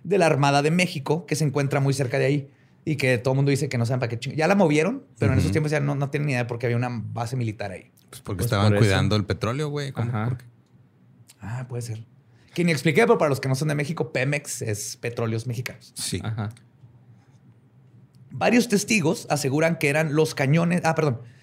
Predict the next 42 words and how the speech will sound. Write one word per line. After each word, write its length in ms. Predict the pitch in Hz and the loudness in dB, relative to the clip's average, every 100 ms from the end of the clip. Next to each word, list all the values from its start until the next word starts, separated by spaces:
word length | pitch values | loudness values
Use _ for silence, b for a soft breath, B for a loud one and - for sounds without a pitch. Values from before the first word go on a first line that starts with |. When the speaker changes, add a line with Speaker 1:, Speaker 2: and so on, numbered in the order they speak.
| b b - | b b -6
Speaker 1:
Este, 360 | 110 147 139 | -2 0 2
ah, 100 | 170 156 | 4 4
sí, 80 | |
empezaron 340 | 165 135 160 175 | 2 2 2 2
los 140 | 190 | 2
estruendos 460 | 165 202 196 180 180 | 0 0 2 2 0
y 60 | |
varios 200 | 147 165 | 0 0
testigos 320 | 175 - 165 180 | 0 -2 0 0
aseguran 360 | 170 170 160 | 0 0 0
que 80 | 160 | 0
eran 100 | 165 | 0
los 140 | 180 - | 0 0
cañones 520 | 147 151 156 180 170 | 0 2 2 2 2
de 80 | 165 | 0
la 120 | 131 | 2
base 300 | 156 143 - | 0 0 -2
disparando 500 | 139 - 131 131 143 | -2 -2 -2 -2 -2
hacia 160 | 139 | -2
las 120 | 139 143 | -2 0
luces. 400 | 185 185 135 120 - b b b b b b | 0 -2 -6 -8 -18 b b b b b b
Aunque 320 | 190 196 180 | 0 2 4
no 100 | 180 | 4
hay 100 | 220 | 2
forma 500 | 208 - 240 233 214 | 0 4 6 6 6
de 120 | 185 | 4
corroborar 420 | 175 143 131 143 | 2 2 2 2
esto, 400 | 196 - 143 - - b b b b | 0 0 -2 -2 -12 b b b b
no 120 | 170 | 2
lo 140 | 202 202 | 4 6
pondría 460 | 208 170 165 180 | 4 4 4 2
por 140 | 180 156 | 2 0
encima 360 | 120 160 156 | 0 0 2
de 80 | 165 | 2
las 140 | 160 165 | 2 2
autoridades 500 | 156 151 135 123 139 | 0 0 2 2 2
militares 440 | 170 175 143 147 | 0 0 0 0
mexicanas 460 | 196 185 - 165 185 | -2 -6 -4 -2 0
reaccionar 400 | 190 - 120 113 | -2 0 0 0
de 60 | |
esta 140 | 117 135 | -2 -2
manera 420 | 123 104 110 - | -2 -2 -4 -6